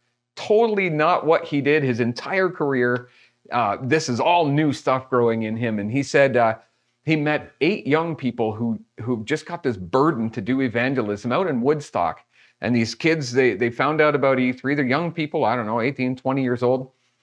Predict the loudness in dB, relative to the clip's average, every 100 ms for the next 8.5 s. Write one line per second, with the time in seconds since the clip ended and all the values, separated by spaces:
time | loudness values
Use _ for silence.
0 | -20 _ -2 0 0 0 0 4 2 0
1 | -2 -2 0 2 0 -2 -2 -2 0 -2
2 | 0 -2 -4 -2 -4 -2 -2 0 -2 -2
3 | 0 0 -2 -10 -18 _ _ _ _ _
4 | _ -12 -12 -6 0 2 2 2 2 0
5 | -2 -2 0 0 0 -2 -2 -4 -4 -4
6 | -4 _ _ _ _ -6 -2 0 0 2
7 | 4 4 -2 -4 0 2 2 4 4 4
8 | 2 0 0 -2